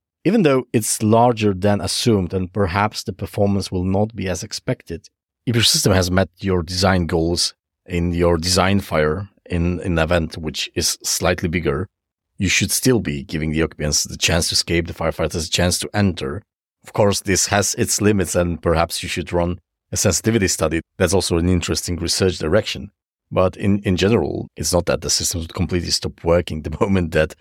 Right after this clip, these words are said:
the fire size exceeds the design one. There would be still some residual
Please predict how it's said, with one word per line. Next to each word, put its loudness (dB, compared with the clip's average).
the -8
fire 2
size 0
exceeds 0
the -2
design 0
one. -12
There 4
would 2
be 2
still 2
some 2
residual 0